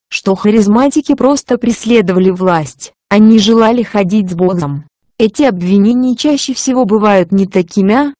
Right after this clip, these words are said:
что сейчас считается истинным.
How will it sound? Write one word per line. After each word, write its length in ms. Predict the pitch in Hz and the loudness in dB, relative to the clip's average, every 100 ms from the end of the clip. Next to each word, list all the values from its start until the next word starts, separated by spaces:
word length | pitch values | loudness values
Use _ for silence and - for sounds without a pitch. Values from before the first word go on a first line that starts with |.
| _ | _
что 300 | - - 254 | -6 0 0
сейчас 460 | 240 196 277 311 - | 0 -4 -2 -2 -2
считается 600 | - 302 196 190 185 190 | -6 -4 -2 -2 -2 0
истинным. 720 | 208 262 - 170 160 151 | 0 0 -2 -4 -2 -4